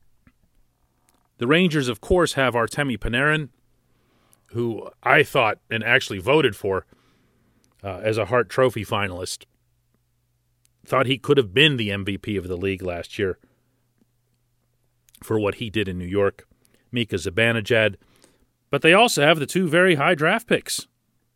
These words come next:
from the past couple years. Kaapo Kakko is the number two overall pick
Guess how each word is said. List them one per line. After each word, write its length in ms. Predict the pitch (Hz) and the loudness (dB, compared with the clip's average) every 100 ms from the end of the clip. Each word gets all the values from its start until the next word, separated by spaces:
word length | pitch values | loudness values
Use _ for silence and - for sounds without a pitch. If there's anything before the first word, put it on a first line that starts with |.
| _ _ _ _ | _ _ _ _
from 180 | 123 | -8
the 60 | 107 | -6
past 280 | - 113 - | -4 -4 -4
couple 240 | 113 113 | -6 -4
years. 240 | 104 90 - | -4 -6 -2
Kaapo 360 | 135 143 143 | -2 0 -2
Kakko 500 | - 139 165 127 120 | 2 0 2 0 -2
is 160 | 107 - | -4 -4
the 240 | 110 101 - _ _ _ _ _ _ _ _ _ - | -2 -4 -6 _ _ _ _ _ _ _ _ _ 0
number 220 | 165 156 | 4 4
two 260 | - 214 185 | 4 6 8
overall 420 | 139 123 120 117 | 8 6 4 4
pick 400 | - 123 - | 0 -4 -4